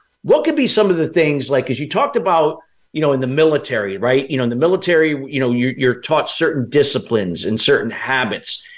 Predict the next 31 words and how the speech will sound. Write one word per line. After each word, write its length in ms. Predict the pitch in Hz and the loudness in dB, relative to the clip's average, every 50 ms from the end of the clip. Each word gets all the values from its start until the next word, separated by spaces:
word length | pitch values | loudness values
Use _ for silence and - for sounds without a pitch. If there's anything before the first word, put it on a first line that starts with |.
| - - - - | -20 -16 -8 -2
And 100 | 135 139 | 0 2
a 40 | |
lot 120 | 160 196 202 | 2 2 0
of 80 | 185 | 0
times 220 | - 190 175 131 - | 2 0 0 0 2
those 240 | 180 180 180 180 175 | 4 4 4 4 2
can 140 | - 147 | 0 -2
be 100 | 131 135 | -2 -2
instrumental 760 | 135 - 180 165 160 - - 151 139 139 139 139 - 131 120 - | -2 -2 -2 0 0 0 -2 0 0 2 2 0 0 0 0 0
in 100 | 113 113 | 0 0
changing 880 | - - - 139 143 147 151 151 139 117 139 139 131 127 127 120 120 - - - - | -2 -2 -2 0 0 2 2 0 0 0 0 0 2 2 0 0 -2 -6 -14 -16 -8
how 240 | - 135 143 139 131 | -2 0 2 2 2
we 180 | 131 123 110 | 2 0 -2
think, 560 | - - - - 139 135 127 110 - - - _ _ _ _ _ _ _ | -4 -4 0 2 2 4 2 0 -4 -8 -18 _ _ _ _ _ _ _
you 140 | - 143 135 | -2 0 0
know, 180 | 127 123 120 - | 0 0 0 0
in 160 | 170 151 151 | 0 0 0
the 60 | 147 | 0
moment, 520 | 139 139 139 139 143 131 120 110 - - | 0 0 0 0 2 0 -2 -4 -4 -4
not 180 | 117 123 131 135 | -4 -2 0 0
in 80 | 135 135 | 0 0
the 60 | 127 | 0
past 360 | - - 131 127 120 - - | -2 -2 -4 -4 -4 -4 -4
and 80 | 120 113 | -6 -4
future, 380 | - 135 127 120 - - 104 | 0 0 0 0 0 -2 -4
because, 320 | 92 107 - 151 135 - 156 | -4 -2 0 0 0 0 0
you 60 | 156 | -2
know, 100 | 135 127 | 0 0
in 180 | 127 127 127 | 0 0 0
many 200 | 135 165 208 208 | 0 0 0 0
cases, 520 | 208 - 151 135 127 - 131 120 107 - | -2 -2 -4 -2 -2 -2 -2 -2 -2 -4